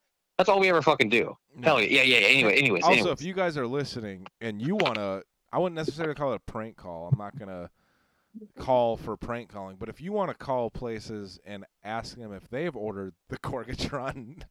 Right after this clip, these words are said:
Speaker 2: <laughs> pre-order
Speaker 1: Yes.
Speaker 2: at Gorgatron band dot com and upload that, uh, I'll send you some free shit. I don't give a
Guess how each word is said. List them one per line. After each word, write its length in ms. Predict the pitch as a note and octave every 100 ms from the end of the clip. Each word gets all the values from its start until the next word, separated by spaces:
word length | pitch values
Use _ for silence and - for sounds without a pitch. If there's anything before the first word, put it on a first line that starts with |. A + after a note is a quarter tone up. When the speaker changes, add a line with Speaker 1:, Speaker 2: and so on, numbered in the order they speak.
| -
Speaker 2:
<laughs> 200 | - _
pre-order 640 | - C3+ A#2+ G#2+ - B2 -
Speaker 1:
Yes. 880 | C#3+ F#3+ G3 G3 G#3 G#3 G3 F3+ D3 -
Speaker 2:
at 160 | C#3 C3
Gorgatron 540 | C#3 C3+ C#3 C#3 B2+
band 240 | B2+ B2
dot 140 | A#2 G#2+
com 240 | B2+ B2
and 100 | G2 -
upload 500 | C3 - A2+ F#2+ E2+
that, 280 | F2+ E2+ E2 F3+ C3+ G2+
uh, 320 | F#2+ F2 F2 -
I'll 120 | G#2+ A#2+
send 220 | C#3+ C3
you 80 | A2+
some 180 | G#2
free 240 | F2 G#2+ F#2
shit. 380 | - A2 F#2+ -
I 40 |
don't 160 | G#2 G2+
give 120 |
a 40 | D#2+